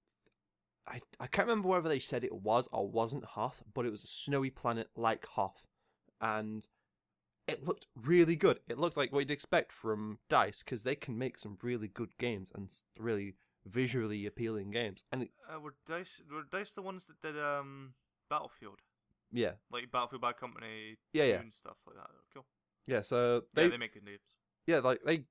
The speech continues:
Speaker 1: they know <laughs> how to make good games, and I want to see them do what they did with, like, Battlefield in its peak with Battlefront, and just make a, a fun game. If they can make a fun game,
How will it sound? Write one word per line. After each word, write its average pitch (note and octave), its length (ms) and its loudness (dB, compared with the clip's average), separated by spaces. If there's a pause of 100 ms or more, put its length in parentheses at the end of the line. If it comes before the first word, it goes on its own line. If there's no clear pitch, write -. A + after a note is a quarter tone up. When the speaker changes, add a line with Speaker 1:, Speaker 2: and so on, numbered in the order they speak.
(240)
Speaker 1:
they F3 100 8
know F#3+ 180 10
<laughs> D#3+ 80 4
how F3+ 80 2
to C3 200 -6
make C3+ 140 -2
good B2+ 180 -6
games, A2+ 340 -4 (340)
and A2+ 420 0 (240)
I B2 60 4
want D3+ 260 2
to - 60 -6
see D#3 180 -2
them A#2+ 260 -4 (280)
do C#3+ 160 -2
what B2+ 140 -4
they B2 120 -4
did C3+ 280 -6
with, B2 220 0
like, A2 300 -2 (1000)
Battlefield C#3+ 1160 0 (220)
in B2 140 4
its A2+ 140 0
peak - 380 -10
with G#2+ 140 -8
Battlefront, A#2 840 -4 (280)
and A#2+ 100 -2
just - 120 -6
make B2+ 240 0 (140)
a, G#2+ 140 -2 (100)
a - 60 -14
fun A#2+ 320 0
game. G#2+ 280 -2 (760)
If A2 80 -8
they E3 100 8
can E3+ 140 2
make B2 180 0
a D3 40 -6
fun B2 300 -2
game, G#2+ 340 -4